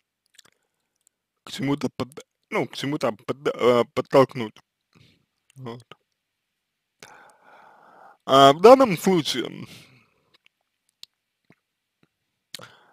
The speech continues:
можно говорить о большом, а, ну, достаточно большом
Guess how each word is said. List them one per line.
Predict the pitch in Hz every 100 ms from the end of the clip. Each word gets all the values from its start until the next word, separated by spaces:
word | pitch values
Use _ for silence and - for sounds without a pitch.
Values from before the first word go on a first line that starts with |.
| _ _ _ _ _ _ _ _ -
можно | 143 180 160 135
говорить | 117 127 147 135 110 - - - - - _ - - _ _ _ _ _ _ _ _ _ _ _ _ _ _ _ _ _ _ _
о | 147 143 113 - - _ _ _ _ _ _
большом, | 139 143 143 165 113 131 _ _ _ _ _ _ _ _ _ _ _ _ _ _ _ _ _ _ _ - - _ _ _ _ _ _ _
а, | - 123 127
ну, | - 156 -
достаточно | - 135 - 156 113 - 113
большом | 101 117 - 123 123